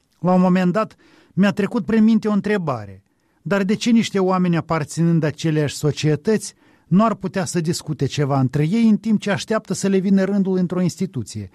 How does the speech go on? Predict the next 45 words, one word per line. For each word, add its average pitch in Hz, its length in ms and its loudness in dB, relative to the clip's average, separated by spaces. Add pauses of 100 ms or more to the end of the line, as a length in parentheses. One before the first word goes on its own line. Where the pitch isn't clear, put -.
(260)
De 240 120 0
ce 233 160 0
ar 202 80 0
trebui 185 320 0
doar 151 160 0
să 131 200 -2
tacă 185 480 -4 (200)
și - 200 -2
să-și - 300 0
arunce 170 420 2
priviri 160 380 0
suspicioase? 147 960 -4 (560)
Am 190 180 4
decis 185 380 -2
că - 100 -4
e 185 60 2
mai 175 160 0
puțin 160 340 -2
periculos 160 600 0 (380)
să - 140 -2
leg 220 200 2
o 214 60 2
vorbă 190 320 0
cu 185 120 -4
doamna 151 340 0
vârstnică. 113 680 -10 (340)
Am 185 200 2
oftat 214 380 -2
și - 140 -6
am 165 120 2
zis 170 200 -2
că 170 120 -6
sunt 175 240 0
prea 160 180 0
mulți 135 280 -2
oameni 175 400 2
și - 120 -8
că 160 100 -4
va 147 120 0
trebui 143 340 -2
probabil 143 460 -2
să - 100 -8
așteptăm 139 440 -2
multă 131 280 0
vreme. 107 380 -6